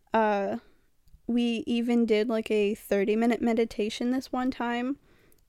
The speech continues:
Um, but again, meditation is all up to you. Um, you can meditate for however long you want. Um, although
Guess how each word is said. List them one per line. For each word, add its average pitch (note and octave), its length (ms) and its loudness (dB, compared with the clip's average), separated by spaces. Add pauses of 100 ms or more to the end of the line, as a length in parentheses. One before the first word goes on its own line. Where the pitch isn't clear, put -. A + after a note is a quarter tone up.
Um, G#3 460 0 (380)
but A#3+ 120 4
again, B3+ 580 2 (100)
meditation B3 840 0
is G#3+ 240 -4
all G3+ 180 0
up G#3 160 -6
to - 120 -6
you. F#3+ 340 0 (160)
Um, G3+ 540 -2
you A3 200 -4
can G#3+ 460 -2
meditate A3 540 0
for A3+ 140 -2
however G#3 480 0
long A3+ 260 -2
you A3 160 0
want. G3+ 440 -2 (680)
Um, G3 500 2 (600)
although A3+ 500 2